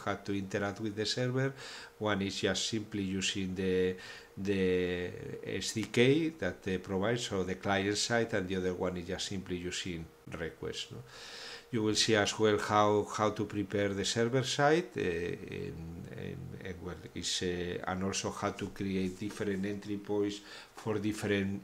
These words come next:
uh, chains or serving different purposes. And again, the, <clears throat> the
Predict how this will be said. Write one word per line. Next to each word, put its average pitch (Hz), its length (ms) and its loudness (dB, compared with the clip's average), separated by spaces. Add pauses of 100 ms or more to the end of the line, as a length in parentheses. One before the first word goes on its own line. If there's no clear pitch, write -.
uh, 92 220 0
chains 113 580 2
or 87 200 -6 (120)
serving 92 440 0
different 92 500 -6
purposes. - 640 -10 (1300)
And 104 120 -2
again, 110 380 4
the, 107 320 2 (240)
<clears throat> 180 320 8 (1300)
the 107 280 6